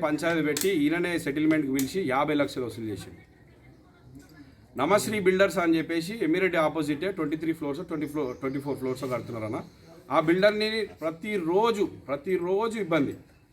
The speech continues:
యాభై లక్షలకు డిమాండ్ చేసి ప్రతిరోజు ఇబ్బంది పెడుతున్నారు. ఇక ఈయన డిప్యూటీ ఫ్లోర్ లీడర్ అయినా రీసెంట్గా, ఇక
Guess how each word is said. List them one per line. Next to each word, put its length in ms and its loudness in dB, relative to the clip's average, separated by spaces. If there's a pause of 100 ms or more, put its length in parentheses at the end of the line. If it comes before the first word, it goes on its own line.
యాభై 240 2
లక్షలకు 400 2
డిమాండ్ 380 4
చేసి 160 -2
ప్రతిరోజు 520 0
ఇబ్బంది 240 2
పెడుతున్నారు. 380 -6 (680)
ఇక 80 4 (100)
ఈయన 140 6 (100)
డిప్యూటీ 340 -2 (380)
ఫ్లోర్ 200 2
లీడర్ 160 2
అయినా 280 0
రీసెంట్గా, 520 0 (540)
ఇక 140 2